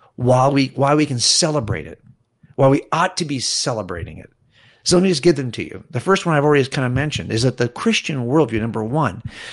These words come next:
describes the world accurately. We live in this universe, right,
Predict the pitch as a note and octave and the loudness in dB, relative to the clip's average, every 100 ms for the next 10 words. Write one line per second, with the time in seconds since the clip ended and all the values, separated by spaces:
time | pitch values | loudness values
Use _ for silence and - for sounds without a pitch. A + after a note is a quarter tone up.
0 | - C3+ D3 - E3 D3+ F3+ D#3+ C#3 C#3 | -16 0 0 2 2 2 2 0 2 2
1 | A#2+ A#2 B2+ B2+ C3 A#2 _ _ _ _ | 2 0 2 4 2 0 _ _ _ _
2 | - B2+ B2 G2 D#2+ - - - _ _ | -4 -2 -2 -4 -6 -8 -18 -20 _ _
3 | _ _ _ _ _ - D3 G3 G3+ F#3 | _ _ _ _ _ -4 2 4 4 2
4 | E3 E3+ D#3 - - F2+ C#3 | 0 -2 -2 -6 -2 0 0